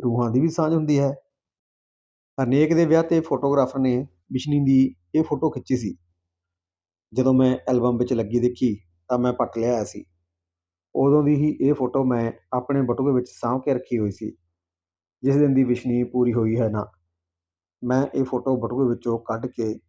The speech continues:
ਉਸਦੇ ਫੁੱਲਾਂ ਕੋਲ ਕਾਂਸ 'ਤੇ ਰੱਖ ਦਿੱਤੀ ਹੈ। ਅੱਜ ਜਦੋਂ ਦਾ ਮੈਂ ਭਾਈ ਜੀ ਕੋਲੋਂ ਸੁਣਿਆ ਹੈ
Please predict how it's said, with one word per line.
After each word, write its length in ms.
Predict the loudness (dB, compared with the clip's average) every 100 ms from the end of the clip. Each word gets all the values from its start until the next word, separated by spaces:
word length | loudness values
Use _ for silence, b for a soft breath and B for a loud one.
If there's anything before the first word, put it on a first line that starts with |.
| -8
ਉਸਦੇ 240 | -4 -2 -2
ਫੁੱਲਾਂ 400 | -4 -4 -4 -4
ਕੋਲ 380 | -4 -4 -4 -6 -6
ਕਾਂਸ 320 | -6 -6 -4
'ਤੇ 160 | -2
ਰੱਖ 280 | -2 -2 -8
ਦਿੱਤੀ 320 | -16 -12 -4 -4
ਹੈ। 120 | -4 -10 _ _ _ _ _ _ _ _ -2
ਅੱਜ 160 | 0
ਜਦੋਂ 180 | 2 2
ਦਾ 100 | 2
ਮੈਂ 160 | 2 0
ਭਾਈ 280 | 2 2
ਜੀ 120 | 2 0
ਕੋਲੋਂ 200 | 0 -2
ਸੁਣਿਆ 300 | -2 -4 -2
ਹੈ 220 | -2